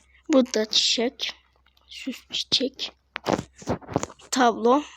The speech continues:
Tablo neden asmayayım? Örümcek ağı. Neden asayım? Neyse, e, içeceğin üstünde bir tane daha var.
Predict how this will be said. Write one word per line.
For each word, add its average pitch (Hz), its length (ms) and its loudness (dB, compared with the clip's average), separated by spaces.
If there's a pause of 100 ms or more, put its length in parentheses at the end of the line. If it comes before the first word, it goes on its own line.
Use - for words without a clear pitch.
(140)
Tablo 240 300 4
neden 240 360 0
asmayayım? 240 520 0 (1000)
Örümcek 247 560 4
ağı. 233 320 6 (1300)
Neden 226 380 4
asayım? 262 480 0 (1600)
Neyse, 262 380 6 (320)
e, 247 60 6 (960)
içeceğin 262 840 2
üstünde 269 600 0
bir 320 80 -4
tane 254 340 -2
daha 247 140 2
var. 247 300 2